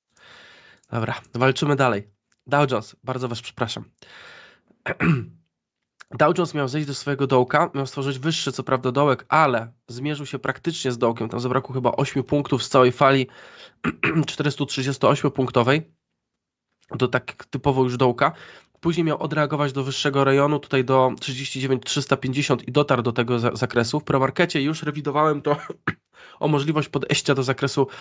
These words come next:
ceny uśrednionej i uważam, że dzisiaj jest ku temu szansa i myślę, że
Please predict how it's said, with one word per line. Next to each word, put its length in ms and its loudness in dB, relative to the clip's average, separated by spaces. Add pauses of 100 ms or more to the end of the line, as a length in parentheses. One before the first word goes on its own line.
(320)
ceny 200 6
uśrednionej 760 2
i 100 -4
uważam, 440 2 (1700)
że 140 2
dzisiaj 300 0
jest 220 2
ku 100 -4
temu 240 2
szansa 400 0
i 140 -6
myślę, 300 -2
że 220 2